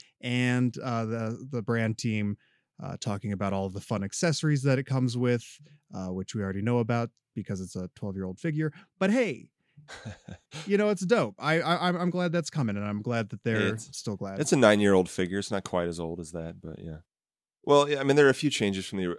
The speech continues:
Speaker 2: initial release. It's got the photoreal deco, which they mentioned last time. Um, it's got all the same accessories as the previous release.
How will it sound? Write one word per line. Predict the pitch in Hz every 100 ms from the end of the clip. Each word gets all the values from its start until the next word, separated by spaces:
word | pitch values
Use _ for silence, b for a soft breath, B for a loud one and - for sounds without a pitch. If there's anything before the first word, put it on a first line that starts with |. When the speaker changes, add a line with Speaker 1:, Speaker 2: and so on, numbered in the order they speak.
| 95
Speaker 2:
initial | 92 90 92
release. | 85 85 92
It's | 87
got | 92
the | 92
photoreal | - 95 90 87
deco, | 127 123 123 113 110
which | 107 - -
they | 95
mentioned | 92 - 90
last | 87 -
time. | 92 85 85 85
Um, | - 82 82
it's |
got | - 95
all |
the | 92
same | - 85
accessories | - 131 - 110 107 98
as | 92
the |
previous | 98 98 92 -
release. | 87 87 -